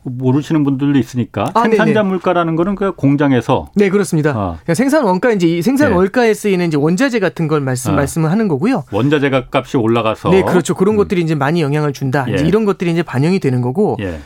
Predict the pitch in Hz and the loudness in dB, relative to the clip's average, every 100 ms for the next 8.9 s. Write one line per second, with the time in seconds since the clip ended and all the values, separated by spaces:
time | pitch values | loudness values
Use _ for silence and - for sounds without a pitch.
0 | - _ 160 165 - 190 185 175 269 285 | -20 _ -2 -2 0 -2 -2 -2 0 0
1 | 262 240 202 151 175 160 156 160 185 - | 0 0 0 -2 -2 -2 -2 -2 -4 -2
2 | 160 170 220 208 190 - 202 180 131 127 | 0 2 2 0 -2 -2 -2 -2 -2 -4
3 | 131 117 - 104 87 73 _ 180 180 160 | -6 -6 -6 -6 -6 -10 _ -2 0 -2
4 | 156 - 226 220 202 196 170 143 - - | -4 0 0 2 0 -2 -4 -6 -14 -8
5 | 160 156 143 131 - - 277 269 214 220 | -2 0 0 -4 -12 -6 -2 0 0 -2
6 | 196 277 294 240 143 180 220 170 156 143 | -2 -2 0 -2 -2 0 0 0 -2 -4
7 | 143 131 135 185 160 156 98 92 87 143 | -6 -4 -2 -2 0 -2 -2 -4 -2 -2
8 | 139 127 - 175 135 123 - 220 | -2 -6 -4 -2 -2 -4 -2 -4